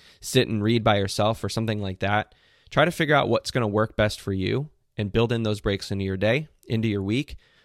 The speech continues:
But also think about the ebbs and flows of your month and year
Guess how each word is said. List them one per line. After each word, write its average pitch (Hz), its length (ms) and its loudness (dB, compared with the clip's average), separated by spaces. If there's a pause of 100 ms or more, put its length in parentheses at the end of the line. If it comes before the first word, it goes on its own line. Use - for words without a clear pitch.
(240)
But 127 120 2
also 175 320 2
think 165 240 -2
about 120 420 2 (180)
the 107 220 -4
ebbs 113 240 2
and 104 160 -4
flows 104 640 -2 (340)
of 107 220 0
your 101 520 -2 (180)
month 107 520 -2 (300)
and 110 160 0
year 104 340 -2